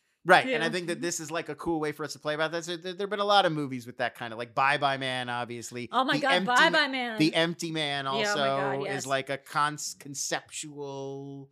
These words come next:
Speaker 2: Yeah, it's like,
Speaker 1: killer.
Speaker 2: it's like the, it's like the tulpa idea, like, the idea of,
Speaker 1: Right.
Speaker 2: like, uh, unfiction groups, like, coming together and putting together their minds to
Speaker 1: Exactly.
Speaker 2: But I, I specifically like this one 'cause it is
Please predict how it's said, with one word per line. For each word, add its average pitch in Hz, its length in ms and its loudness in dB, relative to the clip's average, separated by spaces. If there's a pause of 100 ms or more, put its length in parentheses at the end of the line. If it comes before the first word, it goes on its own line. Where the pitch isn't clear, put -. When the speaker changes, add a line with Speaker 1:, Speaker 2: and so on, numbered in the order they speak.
(140)
Speaker 2:
Yeah, 339 240 2
it's 156 100 0
like, - 100 -2
Speaker 1:
killer. 143 280 -4
Speaker 2:
it's - 140 -4
like 349 120 -8
the, 320 100 -4 (160)
it's - 200 -10
like 285 160 -8
the 254 100 -4
tulpa 208 340 -4
idea, 214 380 0
like, 208 160 -4
the 208 100 -6
idea 120 180 4
of, 85 40 -6
Speaker 1:
Right. - 20 -8
Speaker 2:
like, - 160 -6
uh, 185 260 -4 (100)
unfiction 214 580 -6
groups, 196 440 -10
like, 185 160 -8
coming 196 180 -12
together 185 240 -8
and 180 100 -14
putting 190 220 -10
together 180 260 -8
their 170 100 -8
minds 180 400 -10
to 123 60 -4
Speaker 1:
Exactly. 101 500 -4
Speaker 2:
But - 60 0
I, 453 220 4
I 427 80 0
specifically 494 460 -6
like 339 140 -2
this - 120 -16
one 269 120 -10
'cause 262 120 -16
it 277 80 -10
is 269 300 -6